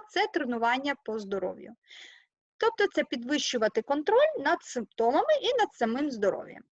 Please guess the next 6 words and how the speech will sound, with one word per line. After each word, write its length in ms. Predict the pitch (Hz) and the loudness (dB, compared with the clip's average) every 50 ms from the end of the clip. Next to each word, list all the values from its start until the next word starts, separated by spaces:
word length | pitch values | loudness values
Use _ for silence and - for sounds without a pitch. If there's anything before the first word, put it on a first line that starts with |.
| _ _ | _ _
І 120 | - 508 508 | 0 0 2
четверта 680 | - 359 339 - - 240 208 202 214 - - 339 403 453 _ - | 2 -2 -2 0 0 0 0 0 -2 -2 -2 -2 -2 -2 _ -2
перевага — 520 | 480 466 466 523 508 523 508 494 539 539 - | 0 0 2 2 0 0 0 -2 -4 -8 -8
це 260 | _ - 523 605 587 | _ 2 6 6 6
життєвий 520 | 508 - 302 - - - 277 302 294 311 302 | 6 4 -2 -4 -2 0 0 0 0 -2 -6
інструктаж. 760 | 269 - - - 240 _ - - 170 175 - - - - | -6 -8 -10 -12 -12 _ -6 -6 -6 -6 -6 -8 -16 -18